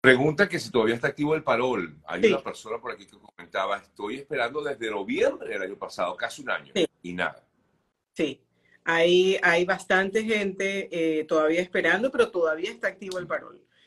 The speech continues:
Speaker 2: Yo he hecho, in-, incluso en el live que hice el lunes, habían personas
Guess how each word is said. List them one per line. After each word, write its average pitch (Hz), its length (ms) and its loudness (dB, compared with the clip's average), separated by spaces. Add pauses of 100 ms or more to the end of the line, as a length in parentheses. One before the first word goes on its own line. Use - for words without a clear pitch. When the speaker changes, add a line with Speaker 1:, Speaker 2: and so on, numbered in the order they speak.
(140)
Speaker 2:
Yo 175 120 2
he - 20 4
hecho, 202 300 0
in-, 180 400 0
incluso 208 340 -2
en 180 80 6
el 175 120 10
live 190 320 8
que 208 120 2
hice 202 320 -2
el 196 160 -4
lunes, 226 560 -8
habían 175 260 -2
personas 214 400 -8